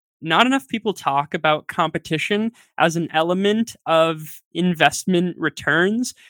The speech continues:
because let's say Uber had a virtual monopoly on this market and they came in, undercut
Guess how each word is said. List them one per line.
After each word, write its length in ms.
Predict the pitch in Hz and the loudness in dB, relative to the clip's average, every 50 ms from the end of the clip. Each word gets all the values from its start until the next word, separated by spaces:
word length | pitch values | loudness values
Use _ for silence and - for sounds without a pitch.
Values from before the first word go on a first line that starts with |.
| _ _ - | _ _ -4
because 840 | 175 190 - - 220 185 185 185 180 185 180 175 165 - - - - _ _ _ _ _ - | -4 -4 0 2 2 4 4 4 2 2 0 -2 -4 -6 -6 -10 -12 _ _ _ _ _ -2
let's 240 | 180 202 240 - - | 0 0 0 0 0
say 260 | - 330 320 302 226 - | 0 0 0 0 -2 0
Uber 380 | 165 190 190 175 185 180 175 175 | 0 0 2 4 6 6 6 4
had 420 | - - 165 165 165 165 165 165 | 4 4 6 6 6 6 4 2
a 100 | 160 156 | -2 -2
virtual 640 | 160 165 185 208 - - - - 247 233 220 208 185 | 0 0 0 0 0 -6 -8 -4 -2 0 0 0 0
monopoly 840 | 165 160 165 175 170 151 135 143 151 - - 165 156 151 151 151 151 | 0 -2 -2 -2 0 2 2 2 2 0 -4 -8 -8 -6 -6 -6 -6
on 220 | - 143 151 147 151 | -4 -4 -2 -2 -2
this 220 | 151 147 - - | -2 -4 -4 -4
market 540 | 175 160 156 156 160 - - 170 170 175 - _ _ _ _ _ _ _ _ - | 0 2 2 2 2 2 0 0 0 -2 -4 _ _ _ _ _ _ _ _ 0
and 640 | 165 170 170 175 170 170 170 170 170 175 180 151 - - | 2 2 4 4 4 4 2 2 2 0 -2 -4 -4 -2
they 120 | 190 185 | -2 -2
came 380 | 175 170 - 220 226 233 226 208 | -2 0 0 0 2 2 2 2
in, 420 | 202 202 202 202 202 202 202 190 - _ | 2 2 2 2 2 0 -2 -4 -4 _
undercut 680 | - 170 190 196 202 196 - - - 185 175 175 175 | -2 -2 0 0 -2 -4 -6 0 2 4 4 4 2